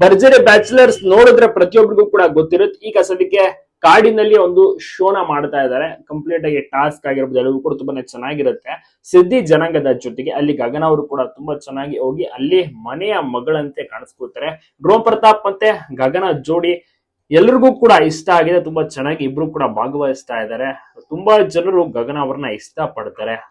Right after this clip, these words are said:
ಸದ್ಯಕ್ಕೆ ಅವರು ತುಂಬಾನೇ ಬೇಡಿಕೆಯಲ್ಲಿದ್ದಾರೆ. ಹಲವಾರು ಜಾಹೀರಾತುಗಳ ಮೂಲಕವೂ ಕೂಡ ಕಾಣಿಸ್ಕೊಳ್ತಾ ಇದ್ದಾರೆ. ಯಲ್ಲಾಪುರದಲ್ಲಿ ಒಂದು ಶೂಟಿಂಗ್ ನಡೆದಿತ್ತು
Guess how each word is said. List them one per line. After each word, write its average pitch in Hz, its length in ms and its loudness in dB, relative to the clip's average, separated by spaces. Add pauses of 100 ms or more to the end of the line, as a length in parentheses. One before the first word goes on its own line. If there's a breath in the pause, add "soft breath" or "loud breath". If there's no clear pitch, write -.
ಸದ್ಯಕ್ಕೆ 160 400 -6
ಅವರು 156 180 0 (140)
ತುಂಬಾನೇ 143 260 -6 (140)
ಬೇಡಿಕೆಯಲ್ಲಿದ್ದಾರೆ. 151 680 -2 (400 soft breath)
ಹಲವಾರು 214 400 6 (160)
ಜಾಹೀರಾತುಗಳ 190 680 4 (120)
ಮೂಲಕವೂ 151 360 -2 (180)
ಕೂಡ 151 100 2 (260)
ಕಾಣಿಸ್ಕೊಳ್ತಾ 127 540 -8
ಇದ್ದಾರೆ. 127 240 -6
ಯಲ್ಲಾಪುರದಲ್ಲಿ 202 840 2
ಒಂದು 151 220 -4
ಶೂಟಿಂಗ್ 160 320 -12 (100)
ನಡೆದಿತ್ತು 127 420 -8